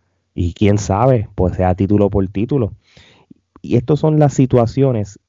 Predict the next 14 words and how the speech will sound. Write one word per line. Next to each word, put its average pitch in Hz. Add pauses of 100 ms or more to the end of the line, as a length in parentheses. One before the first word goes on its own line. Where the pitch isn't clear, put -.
(180)
que 98
A 107
E 117
W 107
y 95
las 87
demás 90
empresas 110
necesitan 107 (680)
para 87
que 90
por 90
lo 87
menos 104